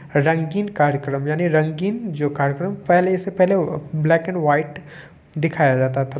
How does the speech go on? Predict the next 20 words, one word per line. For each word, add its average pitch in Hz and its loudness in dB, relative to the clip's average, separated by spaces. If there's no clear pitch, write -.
पिक्चर। 143 -2
इसके 156 0
बाद 156 2
क्या 175 4
हुआ, 180 -4
उन्नीस 156 -2
सौ 156 -2
बेरासी, 143 0
यानी 147 -2
पन्द्रह 160 0
अगस्त 175 2
उन्नीस 160 -2
सौ 160 -2
बेरासी 143 0
के 156 -2
बाद 147 2
ये 143 4
जो 175 2
है 180 2
रंगीन, 147 -2